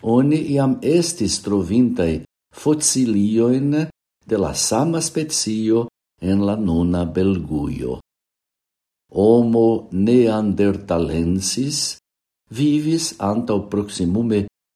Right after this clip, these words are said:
kvarcent mil jaroj en Eŭropo kaj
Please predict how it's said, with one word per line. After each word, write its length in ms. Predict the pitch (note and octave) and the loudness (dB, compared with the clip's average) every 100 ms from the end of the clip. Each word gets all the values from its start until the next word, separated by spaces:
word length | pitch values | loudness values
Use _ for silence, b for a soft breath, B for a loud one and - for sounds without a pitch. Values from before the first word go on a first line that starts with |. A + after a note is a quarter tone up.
| _ | _
kvarcent 920 | - C#3 E3 C#4+ D4+ - - A#2+ - | -14 -4 0 0 -2 -4 -2 -2 -2
mil 500 | E2+ F2 C#3+ E3+ D#3 D#3 | -4 0 2 2 0 -4
jaroj 640 | G#2+ F#2+ F2 D#2+ D2+ D2+ - _ _ _ _ - | -2 0 0 -2 -4 -6 -12 _ _ _ _ -2
en 240 | G2+ G2+ - | 2 2 2
Eŭropo 800 | E2+ D#2 F2 G2+ A#2+ C#3 C#3+ C#3+ | -2 0 2 2 0 -2 -2 -2
kaj 420 | E2 E2+ G2+ | -4 -2 -2